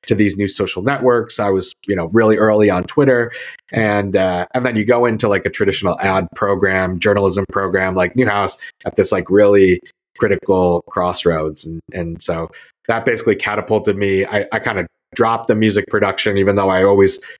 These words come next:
have been worked on it. And I, and I said, "Hey, this is my focus is, like, really being this, this expert at, at combining these new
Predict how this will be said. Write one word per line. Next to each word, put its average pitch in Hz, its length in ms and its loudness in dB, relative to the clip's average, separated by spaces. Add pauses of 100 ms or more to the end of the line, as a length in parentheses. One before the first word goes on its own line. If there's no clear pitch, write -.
(160)
have 90 200 -4
been 95 120 0
worked 117 240 0
on 107 80 0
it. 107 100 0
And 113 100 -2
I, 104 220 -2
and 107 100 -2
I 92 80 0
said, 101 220 0
"Hey, 135 140 2
this 110 160 -4
is 123 80 -4
my 117 160 -2
focus 110 420 -2
is, 98 160 0
like, 92 220 0
really 107 220 6
being 98 500 2 (340)
this, - 340 0 (220)
this 101 340 -4 (100)
expert 123 360 -2
at, 98 180 0 (200)
at 92 240 -4
combining 113 500 -2
these 104 220 0
new 104 280 4